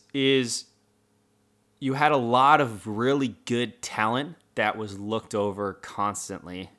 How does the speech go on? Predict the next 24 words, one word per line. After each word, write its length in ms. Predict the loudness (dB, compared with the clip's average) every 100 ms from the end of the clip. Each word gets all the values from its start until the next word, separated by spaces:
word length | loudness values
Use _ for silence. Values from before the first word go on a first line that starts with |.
| -12
and 120 | -4
not 300 | -2 -2 -4
given 240 | -8 -6
the 80 | -8
same 380 | -8 -6 -6 -6
opportunity. 800 | -8 -10 -12 -10 -10 -10 -12 -14 _ _ _ _ _ _ _
And 100 | -8
so 120 | -4
you 140 | -2 -2
had 140 | -4
people 280 | -6 -6 -2
that 160 | -2 -2
were 180 | -4 -6 _ -6
underemployed, 960 | -4 0 0 -2 -6 -6 -4 -4 -6 -12 -18
that 100 | -16
were 100 | -12
graduating 640 | -4 -4 -2 -2 -4 -4
from 220 | -8 -8
those 260 | -4 -4 -6
institutions 720 | -8 -10 -10 -10 -8 -8 -8
and 140 | -10 -12
from 140 | -12
those 160 | -12 -12
colleges, 640 | -10 -10 -8 -8 -8 -10